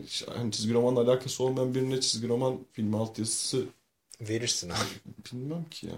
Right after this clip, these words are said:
Speaker 2: Ya çünkü, e, sektör çalışanının öyle bir derdi yok abi. Onun bir görevi var. Tamam, "Ben altyazı çevirmeniyim."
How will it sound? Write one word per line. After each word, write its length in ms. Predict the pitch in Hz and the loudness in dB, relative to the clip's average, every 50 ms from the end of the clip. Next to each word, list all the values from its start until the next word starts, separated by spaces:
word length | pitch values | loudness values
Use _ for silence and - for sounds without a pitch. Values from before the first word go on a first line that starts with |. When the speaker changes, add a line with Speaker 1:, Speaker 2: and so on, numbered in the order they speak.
| - - - _ _ _ _ - 104 | -12 -14 -18 _ _ _ _ -4 0
Speaker 2:
Ya 140 | 101 98 92 | 0 0 0
çünkü, 380 | - - 120 120 - - 135 127 131 - _ _ _ _ _ - - _ _ - - - - _ _ - - 113 - _ _ _ - - | 0 -2 -4 0 2 2 2 2 2 -4 _ _ _ _ _ -20 -20 _ _ -20 -20 -20 -20 _ _ -18 -18 -18 -18 _ _ _ -10 -6
e, 240 | 98 92 87 87 87 - - _ _ _ - | -4 -4 -4 -4 -6 -8 -14 _ _ _ -4
sektör 800 | - - - - 107 107 - - _ - 147 135 139 139 135 - | 0 4 6 6 6 6 4 -2 _ 4 6 8 8 8 6 2
çalışanının 880 | - - 131 127 127 123 - - 127 127 131 131 131 131 131 131 127 | 2 2 4 4 2 2 2 0 0 0 0 -2 -2 -2 -2 0 0
öyle 320 | 117 113 113 110 113 113 | 2 2 2 0 0 -2
bir 240 | 117 113 113 107 98 - _ _ - | -2 -2 -2 -2 -6 -10 _ _ -12
derdi 400 | 101 107 107 107 104 104 110 - | -6 -4 -2 -2 -2 -4 -4 -4
yok 180 | 123 110 87 - - | -4 -4 -4 -6 -8
abi. 240 | - - 78 73 78 80 - 107 | -10 -10 -10 -12 -14 -18 -10 -6
Onun 480 | 98 98 104 107 107 110 101 - 101 104 | -4 -2 0 0 0 -2 -2 -4 -6 -4
bir 180 | 110 107 101 - | -4 -4 -4 -4
görevi 520 | 110 107 107 110 101 104 98 98 98 95 | -4 0 4 4 6 6 6 4 4 2
var. 280 | 82 80 107 - - _ _ _ - | -2 -4 -6 -8 -12 _ _ _ -14
Tamam, 180 | 95 98 90 85 80 | -12 -12 -12 -10 -8
"Ben 160 | 90 90 87 87 85 80 - _ _ _ _ - - | -6 -6 -6 -8 -10 -14 -18 _ _ _ _ -8 -2
altyazı 460 | 107 104 101 - - 104 95 85 82 - | 0 0 0 0 -2 -4 -4 -4 -6 -8
çevirmeniyim." 640 | - - 87 82 80 78 78 73 76 73 78 78 | -12 -14 -14 -14 -14 -14 -14 -14 -14 -14 -16 -18